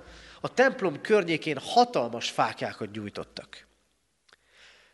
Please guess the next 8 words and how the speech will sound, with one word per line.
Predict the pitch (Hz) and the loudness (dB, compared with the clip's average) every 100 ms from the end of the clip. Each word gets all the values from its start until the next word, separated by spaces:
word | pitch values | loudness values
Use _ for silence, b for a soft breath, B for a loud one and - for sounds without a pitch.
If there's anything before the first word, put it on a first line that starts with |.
| b b | b b
Feljegyzések | - 202 180 143 147 - 139 | 8 10 10 8 6 6 4
szerint | - 175 160 151 | 4 4 4 0
Jézus | 185 202 151 - | 0 0 0 0
korában | 190 180 160 170 | 4 6 6 6
ezek | 156 160 - | 2 0 2
akkora | 220 226 202 - | 2 4 4 2
fáklyák | - 202 196 175 135 - | 4 4 6 2 -2 -2
voltak, | 165 175 175 156 - | -4 0 0 0 -4